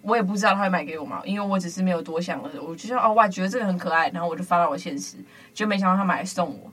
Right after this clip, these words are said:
反正就是因为这样东西有这个故事的存在，结果下一任看到那样东西，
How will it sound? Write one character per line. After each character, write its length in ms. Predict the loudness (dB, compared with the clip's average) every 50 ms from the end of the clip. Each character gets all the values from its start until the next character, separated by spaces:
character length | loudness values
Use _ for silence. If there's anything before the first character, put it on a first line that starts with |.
| -6 _
反 160 | 4 4 6
正 80 | 4
就 100 | 2 -2
是 140 | -6 -8 -8
因 80 | -6 -2
为 220 | -2 -2 -2 -2 -6 -12 -20 -20 -20 _ 2
这 100 | 6 6
样 160 | 6 6 6
东 160 | 2 0 0
西 160 | 0 -2 -2
有 140 | -2 -2 -4
这 120 | -4 -6
个 60 | -6 -6
故 200 | -4 -4 -4 -4
事 140 | -2 -4 -6
的 40 | -8
存 220 | -8 -10 -12 -14 -14 -10
在， 260 | -6 -6 -6 -6 -8 -12 -20 -20 -20 -20 -20 -20 _
结 160 | -8 -6 -4
果 320 | 0 4 4 4 4 4 0 -6 _ _ _ _ -20 -20 -20 _ -20 -20 -20 -20 _ _ _ -20 -20 -18 -12
下 280 | -4 2 4 4 4
一 40 | 4
任 160 | 4 2 0
看 160 | -2 0 0 0
到 80 | 0
那 80 | 0 -2
样 120 | -4 -6
东 220 | -8 -10 -12 -12 -12
西， 340 | -12 -14 -12 -10 -10 -10